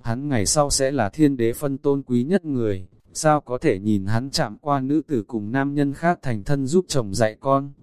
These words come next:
nàng chỉ tính toán kiếm đủ rồi tiền bạc lại đi am ni cô trưởng bạn thanh đèn tả hữu, mặt khác liền không hề nghĩ nhiều, chỉ cầu hắn có thể bỏ qua cho Thẩm gia, chớ có khó xử cha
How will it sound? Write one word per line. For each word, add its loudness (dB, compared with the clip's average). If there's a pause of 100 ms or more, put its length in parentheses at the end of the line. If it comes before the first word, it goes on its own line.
(140)
nàng -4
chỉ -2
tính -4
toán -2
kiếm -2
đủ -2
rồi 0
tiền -2
bạc 0
lại -4
đi 2
am -2
ni 4
cô -2
trưởng 0
bạn 2
thanh -2
đèn 0
tả -2
hữu, -4 (180)
mặt -2
khác 0
liền 2
không -8
hề -2
nghĩ 2
nhiều, 0 (240)
chỉ -2
cầu -4
hắn -2
có -8
thể 0
bỏ -2
qua -2
cho -2
Thẩm -4
gia, 2 (240)
chớ 2
có -6
khó -6
xử 2
cha 2